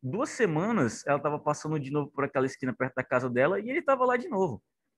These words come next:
Ela foi perguntar, "Oxe, você não tava, você não tinha ido lá pra, pra esse abrigo, você não tinha ido,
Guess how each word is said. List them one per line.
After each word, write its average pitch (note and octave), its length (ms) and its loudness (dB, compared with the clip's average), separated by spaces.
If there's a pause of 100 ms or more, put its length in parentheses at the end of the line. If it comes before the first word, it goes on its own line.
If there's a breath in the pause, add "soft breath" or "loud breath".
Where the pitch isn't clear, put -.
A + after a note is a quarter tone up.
(360)
Ela C3 160 4
foi F3+ 140 -2
perguntar, F#3+ 480 0
"Oxe, G#4 440 -2
você C#4+ 240 -4
não A3+ 120 -2
tava, F3+ 360 0
você - 220 -12
não D#3 100 -8
tinha D3+ 280 -6
ido D#3+ 140 -2
lá D3 260 2
pra, B2 320 2
pra F#2 340 0 (420 soft breath)
esse C3 260 0
abrigo, B2 520 0
você G2+ 200 -6
não A#2 100 -2
tinha A#2+ 280 -2
ido, A#2 440 0